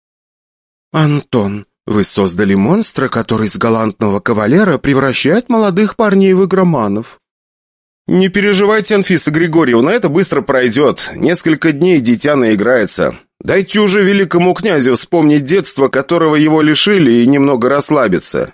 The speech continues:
Ведь что он видел в своем кадетском корпусе? Военная муштра, подъем и отбой по расписанию, редкие увольнительные и даже свидание по расписанию. Мрак, а не жизнь», сказал я, улыбаясь. «Мой дед дал согласие, и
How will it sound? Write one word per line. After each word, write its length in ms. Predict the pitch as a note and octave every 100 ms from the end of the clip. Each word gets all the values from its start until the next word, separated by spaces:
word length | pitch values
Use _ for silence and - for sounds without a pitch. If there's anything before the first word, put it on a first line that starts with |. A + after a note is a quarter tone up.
| _
Ведь 200 | F2+ B2
что 280 | - C4+ C4
он 100 | B3
видел 300 | B3 F#3+ E3
в 60 | -
своем 300 | F3+ F#3 D3+
кадетском 480 | F3+ E3 - E3
корпусе? 600 | D#3 F3+ B2+ G2 - A#1+ - _ _ -
Военная 500 | - D3+ A#3 G#3 D#3
муштра, 440 | D3+ B2+ C3+ G3+
подъем 420 | - A2+ D3 F#3+ C#3
и 40 |
отбой 240 | G2+ E3+
по 120 | D3+ A#2
расписанию, 680 | G#2+ G2+ - C#3+ D3+ A2
редкие 320 | A2 D3 - B2+
увольнительные 720 | A#2+ A#2 E3 D#3+ B2+ G#2+ F#2+
и 40 |
даже 200 | A#2 G#3
свидание 580 | - A#3+ G#3+ D#3 A3 A#3+
по 120 | F#3+
расписанию. 720 | F3+ - D3 - G#2 F2 D2+ B1+
Мрак, 460 | C#2 G#2 D#3 -
а 60 | F#3
не 140 | F#3
жизнь», 480 | E3+ E3+ B2+ F#2+ - _
сказал 600 | - - - D#2+ D#2+ A#2+ F2
я, 240 | C#2+ G2
улыбаясь. 760 | E2 D#2 B1+ C2 G1+ G1+ - - _ _ _ _ _ _ _ _ _ _ _ _ -
«Мой 220 | A3 F#3
дед 300 | B2+ E3+ B2+
дал 240 | B2 B2
согласие, 1080 | A2+ C3+ A#2+ G#2+ G2 D#2+ - - F2+ E2+ - -
и 440 | E2+ E2 D#2